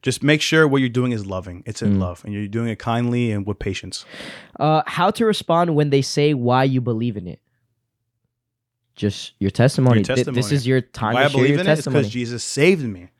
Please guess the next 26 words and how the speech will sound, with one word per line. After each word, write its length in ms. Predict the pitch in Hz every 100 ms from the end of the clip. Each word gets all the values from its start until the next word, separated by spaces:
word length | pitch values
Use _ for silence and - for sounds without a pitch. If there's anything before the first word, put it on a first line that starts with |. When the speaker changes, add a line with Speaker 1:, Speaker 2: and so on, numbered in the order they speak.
| -
Speaker 2:
Yeah. 80 | 85
Speaker 1:
'Cause 120 | 113
he 80 | 117
died 300 | 127 170 160
for 140 | 120
me. 120 | 92
And 120 | 104
they 80 | 135
ask, 240 | 151 165 -
if 120 | 127
they're 100 | 156
asking 300 | 170 180 156
that, 180 | 156 147
psh, 240 | - - - _ _ _ _ _ _ _
go 80 | 117
crazy. 340 | 151 117 95 _
Say 140 | -
Speaker 2:
Go 60 | -
Speaker 1:
what, 120 | -
say, 80 | 151
Speaker 2:
crazy. 80 | 127
Speaker 1:
say 100 | -
Speaker 2:
Go 40 | 147
Speaker 1:
your 60 |
Speaker 2:
crazy. 100 | 147
Speaker 1:
testimony. 360 | 165 - 104